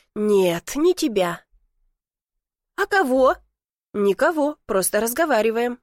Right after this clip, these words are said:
«Пап, а когда лисичка приедет?» «Поздно».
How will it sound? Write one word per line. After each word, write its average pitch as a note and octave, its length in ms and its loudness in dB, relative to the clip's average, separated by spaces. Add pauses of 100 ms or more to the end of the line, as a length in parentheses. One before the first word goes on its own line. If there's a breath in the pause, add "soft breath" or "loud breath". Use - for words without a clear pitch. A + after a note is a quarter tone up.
(580 soft breath)
«Пап, F4 300 -2
а - 120 0
когда F#4 280 0
лисичка C4+ 520 -2
приедет?» G#3 580 -4 (760)
«Поздно». E3+ 540 -2